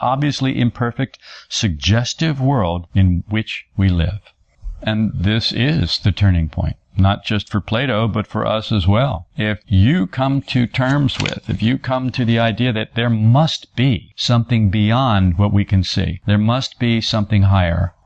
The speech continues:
you have reached that turning point. And if that nags you, and if you go after trying to find what it is, then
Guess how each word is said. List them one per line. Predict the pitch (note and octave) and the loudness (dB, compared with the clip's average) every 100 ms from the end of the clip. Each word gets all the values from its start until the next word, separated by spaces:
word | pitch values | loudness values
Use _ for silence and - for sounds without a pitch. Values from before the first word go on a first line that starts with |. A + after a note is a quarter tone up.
| _ | _
you | G#2+ C3+ D3+ | 0 2 2
have | C#3+ C3+ A2+ | 2 0 0
reached | B2+ D#3+ - - - - | 0 0 -4 -10 -10 -2
that | A#2 A#2 - | 0 0 -2
turning | B2 A2+ F2+ | 0 2 0
point. | E2+ F#2 D#2 - _ | -2 -4 -4 -10 _
And | A2+ A2 | -2 -2
if | - | -2
that | B2 C#3+ | -4 0
nags | D#3 D#3+ F3 E3 A#2 | 0 0 0 0 0
you, | G2+ D#2 - - | 0 -2 -8 -4
and | A2 | -2
if | A2 A#2 | 0 0
you | A#2+ | 0
go | B2+ B2 | 0 2
after | C3+ E3+ - A#2 | 0 -2 -2 -2
trying | - B2 B2 | 0 0 2
to | A2+ | 0
find | B2+ B2 A#2 | 0 0 2
what | A2+ A2 | 2 0
it | A2 | 0
is, | D3 F2+ G2+ G2 - - | 0 0 0 -2 -8 -2
then | F#2+ G#2 A2 G#2+ G#2 | 0 0 0 2 0